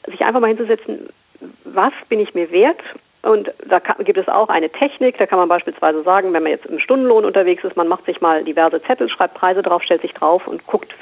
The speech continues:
spürt in sich hinein, wie fühlt sich das für mich an? Also nur mal so ein kleiner Tipp aus einem relativ umfänglichen, äh, Geldcoaching,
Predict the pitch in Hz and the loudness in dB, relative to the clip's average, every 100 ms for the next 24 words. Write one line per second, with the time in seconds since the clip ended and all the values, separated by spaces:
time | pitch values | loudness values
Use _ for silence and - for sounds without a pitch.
0 | - - 254 311 - 226 220 214 180 180 | -10 -2 2 2 2 -2 0 2 4 2
1 | 185 196 220 - 190 - 185 - 160 - | 0 -4 -6 -2 -2 -2 -10 -4 -6 -6
2 | - 151 147 - 151 147 131 - - - | -4 -2 -2 -4 -4 -4 -6 -14 -20 -20
3 | - - - 147 147 151 151 151 160 170 | -20 -14 -6 -2 0 2 2 0 2 0
4 | 170 - 156 156 156 - 180 - - _ | 0 0 0 2 0 0 -4 -4 -20 _
5 | _ 370 151 - 151 165 151 - - 170 | _ -6 -2 -2 0 0 0 -2 -2 -2
6 | 160 147 147 139 156 143 - 147 147 151 | 0 0 0 -2 -4 -6 -4 -2 0 0
7 | - 151 - - 180 | 0 -4 -2 -2 -2